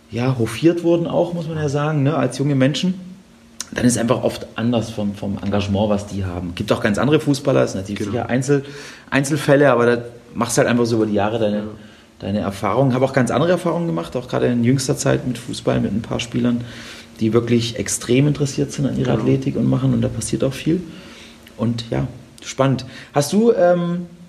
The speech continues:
Speaker 1: mal so mitbekommen, vielleicht von, von irgendwie einem Verein, ich glaub, das interessiert die Leute immer, muss ich auch mal vielleicht ein extra Video zu machen. Es gibt ja immer diese Fälle, wo dann Spieler von Bayern München oder so irgendwie Verletzungen haben, wie ein Kreuzbandriss, und die sind nach einer Zeit wieder auf dem Spielfeld,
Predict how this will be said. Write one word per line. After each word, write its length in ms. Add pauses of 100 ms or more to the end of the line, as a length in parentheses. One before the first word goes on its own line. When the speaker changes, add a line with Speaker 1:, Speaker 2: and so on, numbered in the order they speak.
(380)
Speaker 1:
mal 160
so 80
mitbekommen, 540
vielleicht 200
von, 240
von 220
irgendwie 440 (100)
einem 100
Verein, 220
ich 60
glaub, 100
das 80
interessiert 280
die 40
Leute 200
immer, 280 (640)
muss 160
ich 80
auch 60
mal 100
vielleicht 220
ein 40
extra 280
Video 200
zu 120
machen. 240
Es 80
gibt 160
ja 60
immer 120
diese 180
Fälle, 360
wo 120
dann 240 (360)
Spieler 520
von 160
Bayern 260
München 320
oder 160
so 160
irgendwie 240
Verletzungen 500
haben, 220
wie 60
ein 60
Kreuzbandriss, 800 (380)
und 120
die 40
sind 120
nach 140 (400)
einer 200
Zeit 340
wieder 200
auf 140
dem 100
Spielfeld, 680